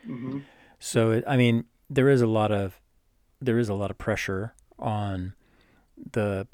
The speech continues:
Speaker 2: police officers, you know, to how they can manage that and handle it. And, um, yeah. And, uh, but, you know, unfortunately, I have to say, too, that I've seen police officers that I know who've been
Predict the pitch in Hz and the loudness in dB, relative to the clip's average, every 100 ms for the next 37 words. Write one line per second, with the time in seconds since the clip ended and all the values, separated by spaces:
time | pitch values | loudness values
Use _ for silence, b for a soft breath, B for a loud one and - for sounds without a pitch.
0 | - - 120 107 - 92 - - 98 104 | -14 -8 -6 -4 -2 -4 -6 -8 -8 -8
1 | - - - 117 101 95 - 92 - _ | -12 -16 -8 -6 -4 -6 -8 -10 -12 _
2 | _ 269 - - 101 98 - 98 98 101 | _ -18 -8 -4 -4 -6 -6 -6 -6 -6
3 | 98 95 98 101 98 98 98 98 98 - | -6 -6 -6 -6 -6 -6 -8 -8 -8 -8
4 | 113 101 95 b b b b b b b | -10 -8 -10 b b b b b b b
5 | - 110 101 98 92 92 - b b b | -10 -6 -6 -6 -8 -10 -14 b b b
6 | b b b b b b _ 113 95 87 | b b b b b b _ -2 -2 -4
7 | - - 131 120 117 120 120 120 - - | -8 -8 -2 -2 -2 2 2 2 -4 -4
8 | 139 110 104 120 - 107 - - 107 - | -2 0 -2 -4 -2 -4 -4 -6 -6 -2
9 | 147 117 107 113 113 - 117 104 104 - | -2 -2 -2 -4 -6 -6 -4 -4 -4 -6
10 | 107 - 98 - 104 98 104 101 104 104 | -6 -4 -4 -4 -8 -6 -6 -4 -4 -6
11 | 104 110 - 107 95 92 | -6 -10 -8 -6 -4 -6